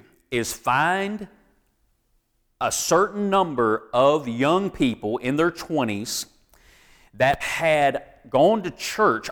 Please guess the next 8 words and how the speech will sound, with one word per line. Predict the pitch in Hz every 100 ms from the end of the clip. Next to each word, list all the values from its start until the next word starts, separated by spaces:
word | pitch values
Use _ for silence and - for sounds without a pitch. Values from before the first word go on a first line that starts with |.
| -
almost | 147 165 180 - 156
every | 156 175 196
Sunday | - 165 139 120 113 110
when | 123 113
they | 117
were | 117
growing | 107 110 113 147 180
up | 107 98 -